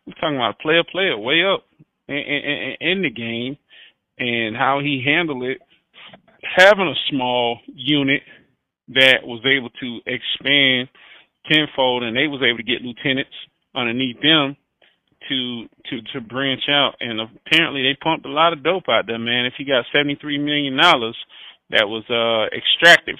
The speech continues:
from him, um, by the agent or the former agent, Teddy himself, and, and then the real kills, the real kills, the kill to get Louis back, back into his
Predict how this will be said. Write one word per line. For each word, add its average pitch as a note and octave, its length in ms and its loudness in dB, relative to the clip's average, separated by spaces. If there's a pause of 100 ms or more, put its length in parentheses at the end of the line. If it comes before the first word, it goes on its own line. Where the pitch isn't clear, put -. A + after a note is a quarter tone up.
from E3 220 2
him, C#3 320 0 (600)
um, G#2 720 4 (260)
by C#3 400 12 (1160)
the B2+ 440 0
agent C3+ 460 6
or A2+ 160 -4
the A#2 60 -10 (120)
former E3 300 2
agent, B2 420 -4
Teddy B2+ 260 2
himself, D3+ 560 0 (680)
and, E3 200 -2
and E3+ 280 -4
then F#3 380 0 (160)
the D3 80 -8
real F#3+ 320 2 (100)
kills, F#2+ 380 -2 (880)
the G#2+ 60 -10
real E3 300 2 (120)
kills, G#2+ 400 0
the A2 60 -16
kill E3 300 0
to C#3 60 -2
get C3+ 300 2 (300)
Louis D3+ 320 -4
back, D3+ 340 4 (1400)
back D3 300 4
into D#3 280 -2
his C#3 100 -4